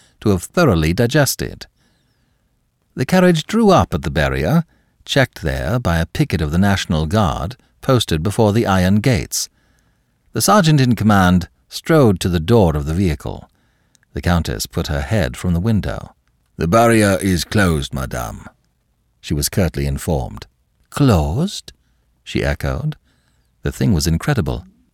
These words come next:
"But, but do you mean that we cannot pass?" "Not unless you have a permit, madame."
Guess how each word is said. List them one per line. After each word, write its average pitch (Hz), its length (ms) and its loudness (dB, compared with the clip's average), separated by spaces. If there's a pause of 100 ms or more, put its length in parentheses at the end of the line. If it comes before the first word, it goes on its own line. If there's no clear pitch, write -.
(140)
"But, 156 400 -2 (640)
but 139 420 -2
do 175 100 0
you 202 80 6
mean 160 500 4
that 123 180 -4
we 123 80 2
cannot 120 400 2
pass?" 110 460 0 (760)
"Not 69 180 -2
unless 80 300 0
you 95 60 2
have 87 120 2
a 76 80 -2
permit, 104 500 4
madame." 78 480 0